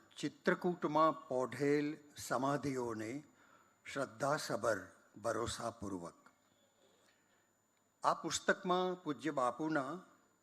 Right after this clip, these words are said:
નૂતન જ્યોતિર્મય જીવન સૂત્રો છે. જીવનપ્રેમી અનહદના યાત્રી શ્રી સુભાષ ભટ્ટે આ પુસ્તકની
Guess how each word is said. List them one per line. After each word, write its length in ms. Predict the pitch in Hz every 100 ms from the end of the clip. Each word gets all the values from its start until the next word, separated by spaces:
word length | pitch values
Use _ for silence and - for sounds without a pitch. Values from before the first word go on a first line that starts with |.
| _ _ -
નૂતન 800 | 117 131 156 151 180 190 190 175 - _ _ _ _ 113
જ્યોતિર્મય 880 | 107 127 135 156 196 175 131 98 90 _ _ _ -
જીવન 420 | 113 135 123 156
સૂત્રો 580 | 151 - 131 - 127 127
છે. 260 | - 92 82 _ _ _ _ _ _ _ _ _ _ _ _ _ _ _ _ _ _ _ _
જીવનપ્રેમી 1040 | 107 139 147 165 - 156 160 165 170 170 185 - - _ -
અનહદના 580 | 139 139 156 156 156 147
યાત્રી 640 | 120 120 - 143 147 160 - _ _ _ _ _ -
શ્રી 300 | - 156 160
સુભાષ 560 | - - 131 135 147 131
ભટ્ટે 580 | 127 143 - 147 107 107 - _ _ _ -
આ 100 | 110
પુસ્તકની 840 | 120 135 - - 160 131 135 165